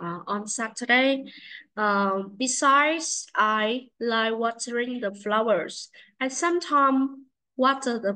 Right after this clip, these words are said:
flowers on Sundays." Ở đây chúng ta sẽ đưa vào các cái mẫu câu.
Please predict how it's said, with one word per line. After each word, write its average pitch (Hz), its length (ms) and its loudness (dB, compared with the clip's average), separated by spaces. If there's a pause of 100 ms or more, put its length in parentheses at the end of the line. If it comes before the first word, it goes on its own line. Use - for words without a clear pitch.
(100)
flowers 262 540 0
on 208 260 -8
Sundays." - 600 -8 (360)
Ở - 80 -4
đây 311 160 2
chúng 254 140 -4
ta 240 120 -4
sẽ 247 200 -6
đưa 254 240 0
vào 202 120 -4
các 214 80 -6
cái 214 140 -8
mẫu - 220 -10
câu. 254 240 0